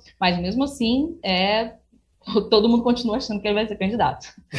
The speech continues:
Todo mundo que eu digo que, que acompanha a política.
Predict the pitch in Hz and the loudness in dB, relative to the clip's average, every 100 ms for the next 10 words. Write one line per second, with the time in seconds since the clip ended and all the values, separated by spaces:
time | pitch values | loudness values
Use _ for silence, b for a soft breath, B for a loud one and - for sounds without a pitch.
0 | - 190 190 196 214 208 196 208 226 240 | 2 4 6 4 4 4 4 2 2 2
1 | 233 226 214 202 226 233 202 190 196 240 | 0 2 2 4 2 2 2 2 0 -4
2 | 180 - | -4 -6